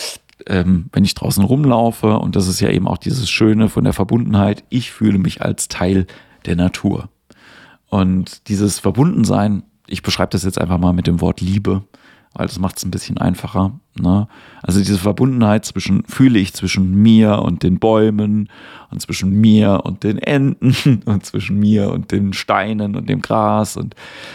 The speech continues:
dem Meer und den Bergen als Liebe, ne? So, das fühle ich. Aber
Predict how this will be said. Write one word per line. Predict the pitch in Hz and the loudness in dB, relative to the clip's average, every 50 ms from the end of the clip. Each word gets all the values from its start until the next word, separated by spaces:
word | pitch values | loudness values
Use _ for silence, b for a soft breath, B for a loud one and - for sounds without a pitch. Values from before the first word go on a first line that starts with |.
| B B B _ - | B B B _ 0
dem | 107 98 101 107 | 0 2 4 4
Meer | 110 110 110 107 104 104 104 107 107 90 64 50 | 4 4 4 4 4 4 4 2 2 0 -2 -4
und | - 92 90 - | -6 -6 -4 -2
den | 98 92 | -4 0
Bergen | 92 95 92 92 92 92 95 98 98 98 95 90 - - - _ - - _ _ _ _ _ | 0 0 0 0 0 0 -2 -2 -2 0 -2 -2 -4 -6 -12 _ -20 -20 _ _ _ _ _
als | - 92 92 - - | -4 -4 -4 -4 -4
Liebe, | - 95 95 - - - - - _ _ _ | -2 -2 -2 0 -2 -4 -6 -8 _ _ _
ne? | - - 113 127 139 135 - _ | -2 0 0 2 0 -2 -6 _
So, | - - 113 104 - - | -8 -6 -6 -6 -2 -2
das | 110 107 | -2 -2
fühle | - - 101 101 92 85 | 0 0 0 2 2 0
ich. | - - - _ _ _ _ _ _ _ B B B B B B B B B B B B B B B B B B _ _ _ _ | -4 -6 -14 _ _ _ _ _ _ _ B B B B B B B B B B B B B B B B B B _ _ _ _
Aber | - - 95 92 95 95 95 92 92 87 - | -6 -4 -2 0 0 0 2 2 0 0 -2